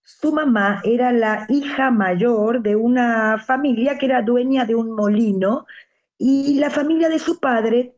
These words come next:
en Vilna tenían una fábrica de golosinas.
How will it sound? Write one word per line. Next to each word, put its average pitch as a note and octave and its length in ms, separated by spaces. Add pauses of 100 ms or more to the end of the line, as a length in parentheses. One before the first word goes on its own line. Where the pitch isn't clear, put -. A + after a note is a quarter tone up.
en C4+ 220
Vilna G#3 480
tenían C#4 460
una B3 320
fábrica C4+ 600
de A3+ 380
golosinas. F3 1160